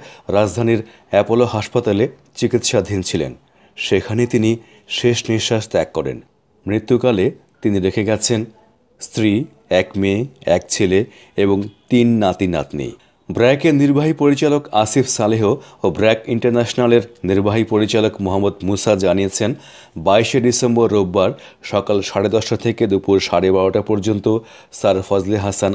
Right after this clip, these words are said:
আবেদের মরদেহ ঢাকার আর্মি স্টেডিয়ামে সর্বসাধারণের শ্রদ্ধা নিবেদনের জন্য রাখা হবে। দুপুর সাড়ে বারোটায় আর্মি স্টেডিয়ামেই জানাজা সম্পন্ন হবে। জানাজার পর ঢাকার বনানী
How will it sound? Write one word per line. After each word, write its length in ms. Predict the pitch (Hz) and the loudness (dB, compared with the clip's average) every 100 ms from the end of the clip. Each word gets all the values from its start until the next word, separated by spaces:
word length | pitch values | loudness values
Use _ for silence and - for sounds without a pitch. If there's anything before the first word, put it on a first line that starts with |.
| - | -2
আবেদের 360 | 90 92 95 92 | 0 2 0 0
মরদেহ 440 | 87 95 98 92 98 139 - - - | 0 0 0 0 -2 -2 -14 -20 -14
ঢাকার 360 | 90 107 113 113 - | -6 -4 0 0 2
আর্মি 300 | 98 95 104 | 0 0 -2
স্টেডিয়ামে 460 | - 110 113 104 110 110 - - | -2 2 2 2 -2 -6 -20 -20
সর্বসাধারণের 1160 | - - 113 107 113 117 - 95 98 110 107 110 101 - | -12 0 2 2 0 0 -2 -4 0 0 2 0 0 -8
শ্রদ্ধা 420 | - - 107 92 110 | -4 0 0 0 -2
নিবেদনের 500 | 101 104 101 107 98 | 2 2 2 0 0
জন্য 240 | 92 85 131 - - - | -2 -2 -4 -6 -18 -6
রাখা 280 | 87 82 - | -4 -4 -6
হবে। 280 | 85 76 69 - _ _ _ _ 110 | -8 -6 -8 -12 _ _ _ _ 0
দুপুর 280 | 120 127 131 | 2 4 0
সাড়ে 300 | - 107 120 | 2 2 4
বারোটায় 400 | 127 117 117 160 - - - | 4 4 2 0 -6 -20 0
আর্মি 300 | 101 107 117 | 2 2 0
স্টেডিয়ামেই 540 | 117 127 123 123 113 185 - _ _ | 2 2 4 4 4 -2 -10 _ _
জানাজা 460 | 87 85 104 104 107 | -8 0 2 2 0
সম্পন্ন 420 | - 95 87 87 | 0 -4 -2 -2
হবে। 280 | 82 80 143 131 _ - - _ - | -2 -4 -6 -8 _ -20 -20 _ -4
জানাজার 480 | 127 107 104 110 | 2 2 4 2
পর 220 | 110 104 98 - - _ 90 | 4 2 2 -2 -20 _ -6
ঢাকার 360 | 104 110 117 101 | -2 0 0 0
বনানী 380 | 98 104 110 | 0 0 0